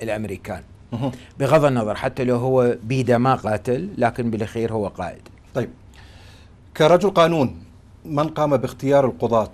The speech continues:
Speaker 2: والادعاء العام عند تشكيل المحكمة الخاصة بمحاكمة رموز النظام السابق؟
Speaker 1: أمريكا. كل المشهد القضائي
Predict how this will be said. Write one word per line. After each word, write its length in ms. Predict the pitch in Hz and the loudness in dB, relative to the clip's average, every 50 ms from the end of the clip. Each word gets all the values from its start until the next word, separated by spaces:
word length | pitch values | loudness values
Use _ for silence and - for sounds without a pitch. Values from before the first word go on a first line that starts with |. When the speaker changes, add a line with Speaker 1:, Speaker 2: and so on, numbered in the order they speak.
| - 123 | -6 -4
Speaker 2:
والادعاء 460 | 113 113 110 101 113 98 113 117 113 | -2 -2 -2 -2 0 2 2 2 2
العام 360 | 110 113 113 131 139 143 139 | 2 0 0 0 0 -2 -4
عند 160 | 120 110 113 | -6 -6 -6
تشكيل 320 | - - - - - 135 113 | -8 -10 -10 -8 -6 -6 -4
المحكمة 380 | 107 113 - - - 104 95 | -4 -4 -6 -8 -10 -10 -10
الخاصة 420 | 95 - - 127 127 127 - 160 156 | -8 -6 -6 -6 -6 -6 -6 -6 -6
بمحاكمة 760 | 147 120 110 107 107 101 - - 110 107 - - 110 110 104 - | -6 -6 -6 -6 -6 -8 -10 -10 -10 -10 -10 -10 -10 -10 -10 -12
رموز 280 | 101 101 101 98 95 - | -12 -12 -12 -12 -12 -12
النظام 260 | 92 92 95 95 113 | -14 -14 -12 -12 -14
السابق؟ 280 | - - - - - - - - - - - - - | -14 -14 -18 -20 -20 -20 -20 -20 -20 -20 -12 -6 -2
Speaker 1:
أمريكا. 480 | 135 131 127 123 131 117 - - - - - - - - - - - - - - - - - - - - - - - - - - - | -2 0 0 0 0 -2 -4 -6 -14 -20 -20 -20 -20 -20 -20 -20 -20 -20 -20 -20 -20 -20 -20 -20 -20 -20 -20 -20 -20 -20 -20 -10 -4
كل 480 | - 262 196 147 120 113 107 104 101 | -4 -2 -2 -2 -4 -4 -4 -4 -4
المشهد 760 | 101 101 98 98 104 127 151 147 - - - 117 101 85 69 - | -4 -6 -6 -6 -6 -4 -4 -4 -4 -4 -6 -8 -8 -10 -10 -12
القضائي 960 | 95 107 104 - - 120 113 131 143 135 120 113 90 85 104 104 98 92 | -14 -14 -8 -4 -4 -2 2 4 4 4 4 2 0 -4 -6 -8 -8 -10